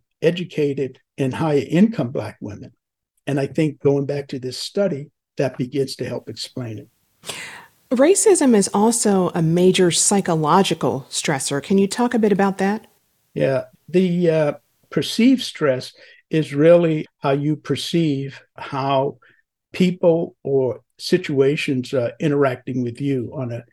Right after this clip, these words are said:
Speaker 1: individual basis. So if you really look at this, uh, study, one of the interesting things in the study, it looked at over forty-eight thousand African-American women over a twenty-two year period. That's a long period of time.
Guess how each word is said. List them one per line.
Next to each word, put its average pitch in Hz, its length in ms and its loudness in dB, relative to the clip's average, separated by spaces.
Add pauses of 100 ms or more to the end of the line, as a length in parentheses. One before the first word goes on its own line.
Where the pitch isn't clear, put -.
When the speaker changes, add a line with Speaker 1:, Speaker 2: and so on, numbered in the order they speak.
Speaker 1:
individual 131 800 -2 (260)
basis. - 480 -4
So 135 460 0 (480)
if 151 220 -2
you 131 100 -2
really 170 280 4
look 165 240 0
at 135 140 -4
this, 139 260 -2
uh, 120 80 -2
study, 190 400 2
one 185 200 0
of 180 100 -2
the - 80 -12
interesting 156 580 -2
things 143 300 -4
in 131 120 -4
the 117 100 -6
study, 147 520 0 (300)
it 147 200 -2
looked 180 340 2
at 151 160 2
over 143 300 0
forty-eight 175 640 0
thousand 139 640 -6 (100)
African-American 135 1120 -4 (180)
women 135 480 0
over 139 240 0
a 123 80 -4
twenty-two 151 880 -4
year 139 280 -2
period. 127 540 -4
That's 185 200 0
a 160 60 -2
long 135 360 0
period 123 300 -6
of - 80 -12
time. - 360 -12